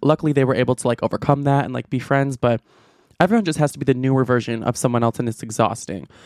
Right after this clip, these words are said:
All these male singers and male rappers can sound the same, and there could be fifty of them, but, you know, there can only be one queen of rap. And she wishes that women can just exist without being compared or pitted against each other. Um,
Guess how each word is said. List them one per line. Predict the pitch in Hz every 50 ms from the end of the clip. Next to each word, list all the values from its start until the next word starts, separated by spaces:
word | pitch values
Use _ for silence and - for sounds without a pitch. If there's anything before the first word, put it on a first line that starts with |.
| - - _
All | - - 147
these | 156 160 131 131
male | 127 131 131 131 127
singers | - - 139 127 127 131 127 120
and | 127 123
male | 127 127 123 120
rappers | 123 120 120 - 127 -
can | - 127
sound | 117 - 131 127 127
the | 123
same, | - - - 127 123 127 131
and | 131
there | 127 123
could | - 135
be | 117 120
fifty | - - 202 190 - - 139
of | 131 117
them, | 131 120 120 117 - - - - - - -
but, | 143
you | 139
know, | 131 131 123
there | 139
can | 131 - 151
only | 151 143
be | 135 131
one | 113 120 131 139 135
queen | - - - 135 123
of | 120 113 -
rap. | 131 131 123 110 107 - - _ _ _ _ _ _ _ -
And | 135 -
she | -
wishes | 156 139 147 - - 151
that | 135 135
women | 117 139 139 139
can | - 139
just | 131 - -
exist | 131 113 117 131 123 -
without | - - 127 117
being | - 131 120
compared | 113 131 123 - - - 135 127 120 -
or | 117 117
pitted | - - 143 127 110 120
against | 107 131 147 156 139 -
each | 120 - -
other. | - - - - - _ _ _ - _ _ _ _ _ _ _ -
Um, | 135 131 127 123 127 127 123 123